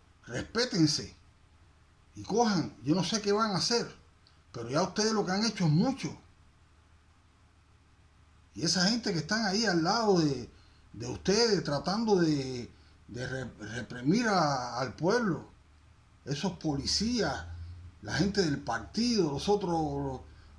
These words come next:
los otros metiéndose en la calle para darle golpe a la gente con bates y con, y con palos. ¿Qué es eso? ¿Cómo es posible? Estamos viendo camiones y camiones llegar con gente vestido civil, con palos en la mano, como para darle palo al pueblo.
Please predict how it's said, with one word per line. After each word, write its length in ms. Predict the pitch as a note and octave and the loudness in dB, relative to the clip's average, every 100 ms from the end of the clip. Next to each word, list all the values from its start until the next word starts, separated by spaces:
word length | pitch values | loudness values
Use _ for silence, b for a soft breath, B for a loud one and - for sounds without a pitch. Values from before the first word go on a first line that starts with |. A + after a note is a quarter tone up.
| - | -6
los 280 | C#3 C3+ | -4 0
otros 760 | G3+ G3+ F#3 D#3 C#3+ C3+ C3 C3 A#2+ A2+ A2 | 0 2 2 0 0 -2 -4 -8 -10 -12 -10
metiéndose 580 | C3 C#3+ D3 G#3 - | -4 -2 0 0 2
en 80 | E3+ | 2
la 160 | C#3 C3+ | 0 0
calle 300 | F3 G#3+ G3+ | 0 2 2
para 180 | D#3+ D#3 | 2 2
darle 200 | G3+ F#3+ | 4 4
golpe 260 | G3+ G3 | 2 2
a 60 | E3+ | 2
la 80 | D3+ | 2
gente 240 | G3+ F#3+ | 2 -2
con 300 | D3 C3 B2+ | -4 -6 -2
bates 460 | D#3 G#3+ - D3 C3+ | 0 0 0 -4 -4
y 60 | |
con, 280 | - C3 A2+ - B B B - | -6 -6 -8 -10 B B B -12
y 80 | |
con 280 | A#2+ B2 A2+ | -8 -6 -6
palos. 460 | - E3 A#3 G3 C#3+ | 0 2 4 2 0
¿Qué 80 | E3+ | 0
es 240 | F3 A3 | 2 2
eso? 340 | C#4 - D3 G2 - - - - - | 0 0 -4 -6 -12 -18 -20 -20 -8
¿Cómo 200 | - G#3+ | -2 0
es 60 | G3 | 0
posible? 460 | E3+ D3+ A3+ A3+ | -2 -2 0 2
Estamos 420 | F3+ F#3 G#3 G3 - B B | 2 0 0 0 -2 B B
viendo 600 | C3+ G3 A3+ G3+ D#3+ B2 | 0 2 4 4 2 0
camiones 560 | - C3 D3+ A3 A#3 F3+ | -2 0 2 2 4 4
y 60 | E3 | 2
camiones 480 | C3 D#3 A3+ A3 | 0 0 0 0
llegar 280 | E3+ E3+ G#3 | 0 2 0
con 220 | - E3 | 0 2
gente 580 | D3 A3+ G#3 G3+ E3 C#3+ | 2 2 0 2 2 0
vestido 360 | C3+ C#3+ E3+ G#3+ | -2 -4 -2 -2
civil, 400 | - D#3 G#3+ A3+ | 0 2 0 -2
con 240 | E3 C#3+ | -2 -2
palos 340 | - G#3+ A3 D#3+ | 0 0 2 4
en 100 | D#3 | 4
la 120 | D3 | 4
mano, 280 | G3+ A#3+ G3 | 2 2 0
como 220 | D#3+ D3+ | 2 2
para 220 | C#3+ C3+ | 2 0
darle 300 | C3 F#3+ A#3+ | 2 2 2
palo 480 | F3 - G3+ C4 A#3+ | -2 0 0 2 2
al 120 | D3+ | 0
pueblo. 460 | E3+ B3 C#4 D#3+ | 2 2 2 0